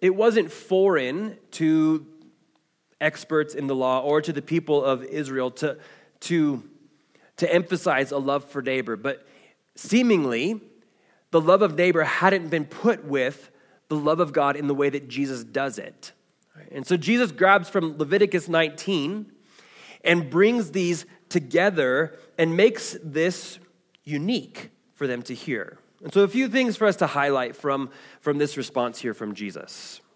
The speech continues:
And first is this, is the phrase, "Hear, O Israel," or "Listen, Israel," is more than hearing with our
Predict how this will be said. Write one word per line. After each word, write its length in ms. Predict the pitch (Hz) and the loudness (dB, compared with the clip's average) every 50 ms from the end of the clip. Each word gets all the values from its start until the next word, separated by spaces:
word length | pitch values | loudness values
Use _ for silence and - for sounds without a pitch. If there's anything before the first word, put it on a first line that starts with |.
| _ - | _ -20
And 120 | 127 - | -10 -2
first 200 | - 196 196 190 | -2 -2 0 0
is 140 | 170 127 104 | -4 -6 -6
this, 200 | 98 92 - 123 | -8 -10 -8 -8
is 140 | 120 107 - - - - - - - - - _ | -10 -10 -12 -16 -20 -20 -20 -20 -20 -20 -20 _
the 120 | - 180 165 | -4 -4 -2
phrase, 720 | - - - 220 233 233 226 208 156 147 165 202 190 - | -2 2 4 6 6 6 6 6 6 4 2 0 -2 -6
"Hear, 460 | - - - - 196 214 226 226 220 208 | -10 -12 -10 -4 0 2 4 4 4 4
O 180 | 180 165 160 143 | 4 4 2 2
Israel," 580 | 160 170 165 139 135 131 120 117 120 127 123 - | 0 0 0 0 0 -2 -2 0 -2 -2 -2 0
or 140 | 156 147 | 0 0
"Listen, 640 | 139 127 127 156 180 175 - - 170 147 131 135 131 - | 0 2 2 2 2 2 2 0 0 0 0 -2 -4 -4
Israel," 640 | - 151 147 - 127 123 110 101 90 104 143 170 156 - - _ _ _ _ _ _ _ _ _ _ _ - - _ _ | -2 -2 -2 0 -2 -2 -2 -2 -2 -2 -2 -4 -6 -12 -20 _ _ _ _ _ _ _ _ _ _ _ -20 -20 _ _
is 180 | - 170 156 151 | 2 4 4 2
more 560 | 151 156 156 156 165 170 185 208 226 233 226 | 0 -4 -4 0 2 6 8 8 8 8 6
than 180 | 185 190 196 180 | 6 4 0 0
hearing 500 | 160 123 - 147 170 180 180 170 156 151 | -2 -6 -4 -2 0 0 0 0 0 0
with 180 | 151 139 - - | -2 -2 -2 -2
our 180 | 143 127 123 | -2 -2 -2